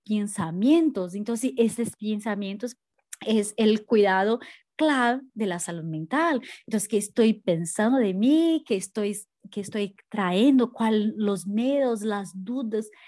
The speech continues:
Intentar entender y filtrar en los pensamientos. Esto también hace parte de la travesía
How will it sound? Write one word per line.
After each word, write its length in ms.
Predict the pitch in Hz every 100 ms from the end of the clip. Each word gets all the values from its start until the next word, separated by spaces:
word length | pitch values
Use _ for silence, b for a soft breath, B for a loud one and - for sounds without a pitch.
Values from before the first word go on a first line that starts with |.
| B _ -
Intentar 600 | 196 190 190 190 190 190
entender 920 | 226 240 262 285 269 240 226 214 214 _
y 80 | 233
filtrar 920 | 190 - 214 202 - 285 285 285 233 196 - - 233
en 120 | 190
los 160 | 180
pensamientos. 760 | - 165 160 170 170 165 151 170 B B B
Esto 280 | 190 202 202
también 720 | - 233 240 233 220 226 226 -
hace 360 | 202 - 233 233
parte 460 | 214 185 185 - 208
de 100 | 196
la 140 | 202
travesía 760 | 196 190 185 180 - 269 294